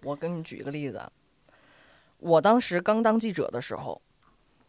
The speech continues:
因为我不是天津市里人，我不太会说天津话，再加上我在兰州又待了那么多年，我，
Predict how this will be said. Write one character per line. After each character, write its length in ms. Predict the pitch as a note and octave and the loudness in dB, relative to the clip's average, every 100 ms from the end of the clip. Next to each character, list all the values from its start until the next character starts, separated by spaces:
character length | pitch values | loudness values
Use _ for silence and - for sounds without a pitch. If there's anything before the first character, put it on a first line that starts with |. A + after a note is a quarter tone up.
| _ | _
因 120 | - A3 | 2 4
为 60 | |
我 200 | A#3 F3 | 6 4
不 100 | A#2+ | 0
是 120 | D#3+ | -8
天 180 | F#3+ G3 | -6 -4
津 140 | G3 G#3+ | -2 -2
市 180 | A3 | -2
里 80 | F3+ | -4
人， 180 | - - - | -6 -14 -12
我 100 | C3 | -8
不 80 | |
太 140 | D3 F#3+ | -4 -4
会 100 | F3 | -4
说 140 | D3+ | -6
天 160 | C#3 C#3+ | -8 -6
津 120 | C#3+ | -8
话， 180 | D3+ C#3 | -8 -6
再 120 | C#3+ | -4
加 140 | D3 | -4
上 100 | D#3 | -4
我 60 | C3+ | -4
在 160 | C3 C3+ | -4 -4
兰 180 | C#3 | -2
州 140 | D#3 F3+ | 0 0
又 100 | E3+ | 0
待 120 | C3 | -2
了 60 | B2+ | -2
那 40 | |
么 80 | B2+ | -4
多 140 | B2+ | -6
年， 200 | B2 B2+ | -8 -10
我， 160 | C3 | -8